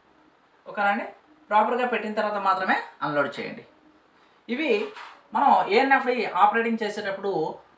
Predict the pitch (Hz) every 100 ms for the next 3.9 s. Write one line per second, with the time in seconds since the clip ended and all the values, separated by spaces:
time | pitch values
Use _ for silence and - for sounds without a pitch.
0 | _ 196 233 226 - 208 214 220 226 202
1 | - 180 202 196 202 196 185 180 180 220
2 | 381 - - 165 156 170 - 120 117 113
3 | 110 117 - _ _ 156 - 185 214